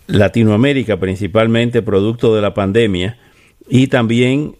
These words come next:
eh, lo que pudiera ser la consolidación de gobiernos de fuerza, como, eh, el de La Habana, el de, el de, usted ha mencionado el de Venezuela, el de Nicaragua,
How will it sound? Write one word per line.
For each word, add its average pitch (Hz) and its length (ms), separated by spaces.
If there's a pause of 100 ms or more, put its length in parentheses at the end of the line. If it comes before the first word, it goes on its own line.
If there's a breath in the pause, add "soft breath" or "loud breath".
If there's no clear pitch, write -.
eh, 90 680
lo 101 380
que 113 140
pudiera 113 420
ser 131 220
la 123 120
consolidación 117 1000
de 127 80
gobiernos 113 480
de 113 80
fuerza, 117 560 (520 soft breath)
como, 92 680 (140)
eh, 87 400
el 90 100
de 95 100
La 90 120
Habana, 123 600
el 85 440
de, 82 320
el 90 180
de, 87 340
usted 95 220
ha 107 60
mencionado 107 480
el 104 80
de 101 80
Venezuela, 113 580
el 98 120
de 95 100
Nicaragua, 107 640